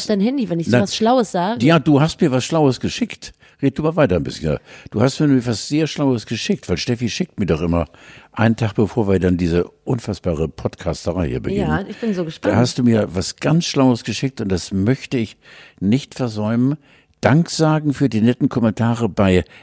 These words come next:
Speaker 2: Apple Podcasts et cetera.
Speaker 1: Ja, ach so, ja, danke sagen wollte ich.
Speaker 2: Ja,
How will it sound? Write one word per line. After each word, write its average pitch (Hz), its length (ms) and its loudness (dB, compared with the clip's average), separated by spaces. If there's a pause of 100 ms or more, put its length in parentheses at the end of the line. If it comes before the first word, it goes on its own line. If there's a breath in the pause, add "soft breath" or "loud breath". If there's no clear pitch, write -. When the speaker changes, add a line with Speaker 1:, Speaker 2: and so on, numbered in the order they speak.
(100 loud breath)
Speaker 2:
Apple 180 240 4
Podcasts - 600 -6
et 73 100 -10
cetera. 80 500 -6 (160)
Speaker 1:
Ja, 196 380 -4 (200)
ach 214 100 -8
so, - 160 -14
ja, 226 180 -2
danke 277 300 -4
sagen 170 260 -6
wollte 151 240 -10
ich. - 320 -12
Speaker 2:
Ja, 220 400 4